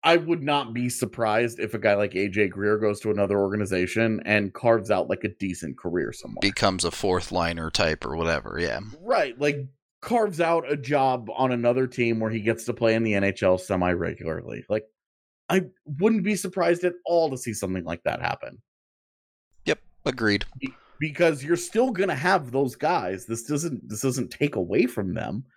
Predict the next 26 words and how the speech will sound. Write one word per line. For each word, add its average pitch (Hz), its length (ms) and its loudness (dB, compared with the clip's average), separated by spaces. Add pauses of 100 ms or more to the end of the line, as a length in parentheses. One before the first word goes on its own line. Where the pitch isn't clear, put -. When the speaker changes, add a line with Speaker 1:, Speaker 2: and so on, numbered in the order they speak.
(520)
Speaker 1:
It's 147 300 2
just, - 540 -2 (220)
it's 143 220 2
just 180 220 0
one 151 380 0
more 156 220 -2
avenue 123 480 2
that 110 120 -2
N 113 140 0
H 113 180 0
L 113 100 2
teams 104 380 -2
will 82 140 -4
have. 113 420 0 (340)
I - 100 -6
was 95 160 -6
hoping 135 340 2
that 110 100 -2
we 117 140 2
would 113 160 -2
get 110 140 -2
to 104 80 -8
see 110 240 -2
it. 95 260 -2
We 85 140 -10
won't. 127 500 -2